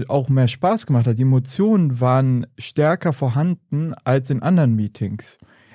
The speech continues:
Also die Leute waren mit mehr Leidenschaft dabei. Und vielleicht meine Interpretation an der Stelle aber auch mit mehr intrinsischer Motivation.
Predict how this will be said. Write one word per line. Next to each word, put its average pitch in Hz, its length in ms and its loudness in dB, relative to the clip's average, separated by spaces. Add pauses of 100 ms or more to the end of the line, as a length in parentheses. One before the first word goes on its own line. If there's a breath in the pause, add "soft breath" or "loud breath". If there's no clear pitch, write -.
(120 soft breath)
Also 120 180 0
die 131 100 4
Leute 143 460 2
waren 135 340 4
mit 127 240 2
mehr 123 220 4
Leidenschaft 123 800 0
dabei. 98 480 -4 (1000 soft breath)
Und 131 220 0 (440)
vielleicht 160 720 0
meine 143 240 2
Interpretation 143 840 0
an 147 120 0
der 143 120 2
Stelle 135 300 0
aber 123 240 0
auch 123 160 0
mit 131 260 2
mehr 143 300 4
intrinsischer 139 680 2
Motivation. 120 960 2